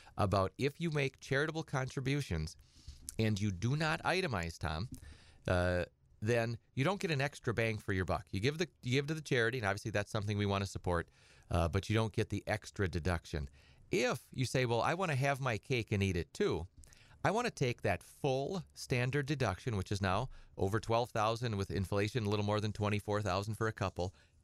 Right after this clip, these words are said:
And in addition to that, I also wanna get a, a, a deduction for my charitable contributions. What we do have is something called a Q C D.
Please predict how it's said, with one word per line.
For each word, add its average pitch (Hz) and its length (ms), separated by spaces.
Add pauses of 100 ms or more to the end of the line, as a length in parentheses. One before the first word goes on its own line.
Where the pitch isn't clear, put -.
And 220 240
in 190 220
addition 208 680
to 147 120
that, 92 400 (160)
I 131 120
also 214 360
wanna 120 220
get 98 240 (120)
a, 92 280 (360)
a, 90 280
a 92 80
deduction 90 580
for 104 220
my 92 160
charitable 175 520
contributions. 80 800 (340)
What 107 140
we 113 80
do 143 160
have 147 160
is 104 80
something 113 260
called 107 240
a 90 60
Q 165 640
C 123 540 (100)
D. 117 340